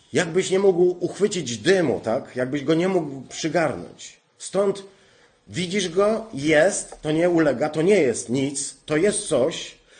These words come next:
ale coś takiego, co funkcjonuje w kompletnym niezdolności do tego, żeby to, to wziąć. Okazuje się, że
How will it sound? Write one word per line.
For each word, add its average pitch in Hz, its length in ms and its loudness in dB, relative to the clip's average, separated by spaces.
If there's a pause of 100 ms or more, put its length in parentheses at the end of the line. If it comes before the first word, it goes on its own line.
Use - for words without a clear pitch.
ale 160 200 0
coś 220 180 -2
takiego, 190 640 2 (220)
co 175 220 2
funkcjonuje 190 840 4 (100)
w 160 120 -2
kompletnym 185 540 2
niezdolności 180 680 2
do 143 100 -4
tego, 147 220 -2
żeby 120 240 -4
to, 117 240 -2 (280)
to 135 100 -4
wziąć. 123 280 -2
Okazuje 190 420 2
się, 185 180 0
że 165 240 2